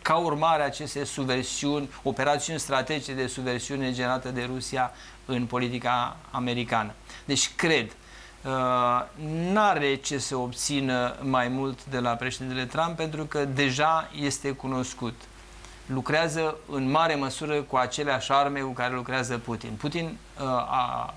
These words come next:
succesul lui Putin se datorează în general caracterului imprevizibil al deciziilor sale. Și al, deciziilor, deci pregătind,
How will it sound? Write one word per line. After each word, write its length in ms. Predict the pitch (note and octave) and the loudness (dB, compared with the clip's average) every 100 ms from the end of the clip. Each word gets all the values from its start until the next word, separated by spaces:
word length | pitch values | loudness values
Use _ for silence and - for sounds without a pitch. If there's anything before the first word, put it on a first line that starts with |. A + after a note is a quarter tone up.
| - | -14
succesul 440 | - C#3 - F3+ C#3 | -8 -4 0 0 0
lui 100 | C3 | -4
Putin 220 | D#3 E3+ | -4 -2
se 60 | C#3 | 0
datorează 380 | C3+ D3 D3+ | 0 0 0
în 140 | C#3+ C3+ | 0 0
general 300 | C3+ D3 D3 - - | 2 0 -2 -14 -4
caracterului 680 | - C3+ D3+ D3 C#3+ C3 C3+ | 2 4 2 0 -4 -2 -2
imprevizibil 840 | C3 B2+ B2 B2 A#2+ C3+ C3 B2+ - | -2 -2 0 0 0 2 2 0 2
al 180 | B2+ B2 | 0 2
deciziilor 640 | B2 A#2 C3 A#2+ A2+ G#2+ | 0 -2 -4 -2 -4 -4
sale. 340 | - G2 F#2 - - - - - - - - - - - | -4 -4 -4 -10 -20 -20 -20 -20 -18 -16 -14 -14 -16 -8
Și 140 | - | 0
al, 360 | B2 B2+ B2+ B2 | 2 2 0 -2
deciziilor, 680 | B2 A#2+ C#3+ D3+ D#3+ D#3+ D#3 D3+ | -2 -2 -4 -2 0 0 -2 -4
deci 220 | C3+ - - - | -4 -6 -12 -2
pregătind, 840 | C#3 C3+ C3 A#2+ D#3 D3+ B2 - | 0 2 2 0 0 0 -2 -6